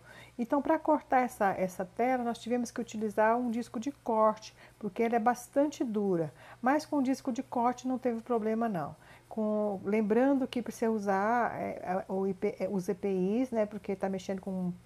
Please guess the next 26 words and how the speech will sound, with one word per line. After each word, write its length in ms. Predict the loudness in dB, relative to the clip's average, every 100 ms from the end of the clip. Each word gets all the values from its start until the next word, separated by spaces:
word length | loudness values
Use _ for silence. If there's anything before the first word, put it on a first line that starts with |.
| -20 -20 -10
com 220 | -4 -2
peças 400 | 2 2 2 -4
perigosas, 680 | -8 -6 -2 2 4 4 2
peça 280 | 0 0 0
de 100 | -10
corte. 560 | -4 2 4 4 -4 -20 -20 -20 -20 -20 -20 -20 -20
Se 160 | -6 -2
você 320 | -2 0 -2
não 160 | -2 -4
consegue, 580 | -4 -6 0 2 4 0
peça 320 | -4 -2 -4
pra 100 | -4
uma 120 | -2
pessoa 400 | -2 -2 -2 -2
que 100 | -4
tenha 220 | -6 -4
experiência, 920 | -4 -2 -2 0 -2 -2 -4 -6 -14 -14 -20 -20 -14
porque 220 | -12 -4
esse, 340 | -4 -2 -4 -2
é, 340 | 0 0 0 -2
essa, 340 | -6 -4 -4
essa 240 | -6 -6 -4
máquina 360 | -4 -4 -2
é 40 | -2
bastante 440 | -2 -4 -8 -4
pesada. 580 | -4 -2 -2 -4 -10